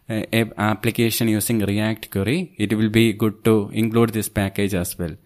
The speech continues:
So the, uh, help is you will be able to find what all data in cache, and you can invalidate the cache. So, um,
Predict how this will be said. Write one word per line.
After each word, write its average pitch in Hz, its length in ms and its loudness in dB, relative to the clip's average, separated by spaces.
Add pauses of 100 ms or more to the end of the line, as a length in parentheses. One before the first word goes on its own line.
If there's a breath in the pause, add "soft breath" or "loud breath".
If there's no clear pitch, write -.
(760 soft breath)
So 139 260 2
the, 139 420 2
uh, 92 140 -8
help 151 400 2
is 165 340 4
you 135 220 4
will 139 120 4
be 139 120 4
able 135 220 4
to 131 100 0
find 117 500 0
what 117 220 2
all 127 160 4
data 113 320 2
in 117 140 0
cache, 120 420 -2
and 104 180 0
you 107 80 0
can 107 200 0
invalidate 107 640 0
the 98 80 -4
cache. 127 440 -4 (440 soft breath)
So, 120 580 0 (2000 loud breath)
um, 113 560 0